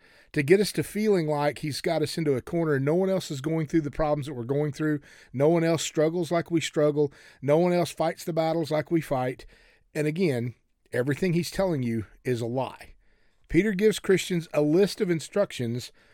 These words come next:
on how we should live. He urges us to stay clear-minded, to pay attention to what's happening in our lives in the world. He encourages us to be alert because the devil wants to cause harm to us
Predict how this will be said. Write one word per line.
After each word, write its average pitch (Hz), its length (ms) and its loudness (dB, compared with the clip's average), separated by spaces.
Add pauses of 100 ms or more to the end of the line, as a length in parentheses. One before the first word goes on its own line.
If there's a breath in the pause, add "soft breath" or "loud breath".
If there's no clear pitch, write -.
(340 soft breath)
on 147 140 2
how 165 240 0
we 160 180 4
should 170 320 2
live. 196 400 4 (500)
He 180 240 -2
urges 214 460 4
us 165 220 -2
to 190 100 -4
stay 180 300 0
clear-minded, 202 920 -2 (400 soft breath)
to 190 100 -6
pay 240 220 2
attention 220 500 -4
to 135 80 -2
what's 151 220 -2
happening 180 460 -4
in 151 80 -2
our 135 120 -2
lives 151 400 0
in 131 100 -2
the 123 60 -2
world. 135 460 2 (480 soft breath)
He 180 280 0
encourages 208 500 2
us - 40 -6
to 214 80 -4
be 190 140 0
alert 175 480 2
because 151 260 -2
the 135 120 -6
devil 220 440 0
wants 180 300 -4
to 170 100 -8
cause 160 360 -4
harm 247 340 -6
to 131 160 2
us 120 360 -2